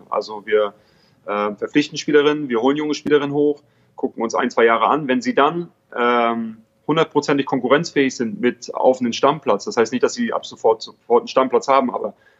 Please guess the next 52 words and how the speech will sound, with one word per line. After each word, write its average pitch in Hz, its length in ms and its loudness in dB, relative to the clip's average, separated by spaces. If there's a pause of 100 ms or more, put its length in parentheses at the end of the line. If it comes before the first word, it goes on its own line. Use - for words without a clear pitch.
dass 113 160 0
sie 117 300 0 (200)
realistisch 139 520 2
eine 123 60 -4
Chance 139 300 0
haben, 127 100 2
darum - 200 0
zu 120 100 -8
kämpfen, 175 460 -2 (480)
ähm, 120 400 0
dann 117 160 2
bleiben 120 200 4
sie 113 120 -12
hier 120 160 2
oder 98 100 -2
dann 110 160 -4
wollen 113 160 0
wir 113 120 -2
gerne, 113 220 2
dass 110 160 -2
sie 104 100 -8
hier 107 140 0
bleiben. 92 280 -8 (240)
Wenn 113 140 -2
wir 120 100 2
gerade 123 200 4
merken, 135 260 4
dass 127 160 -2
da 117 140 -2
noch, 120 220 -6
dass 123 200 -4
die 131 80 -2
Chance 135 340 0
noch 123 120 -2
nicht 170 200 -2
da 127 140 4
ist, 117 220 -2
realistisch 123 400 0
um 127 100 -6
einen 123 100 -8
Stammplatz 123 360 -4
zu 143 100 -10
kämpfen, 143 400 -4 (300)
dann 117 160 0
probieren 131 340 2
wir 131 120 4
zu - 120 -4
überlegen, 123 460 2
wo 120 180 0
wir 127 100 4
sie, 123 400 0 (300)
ähm, 110 580 2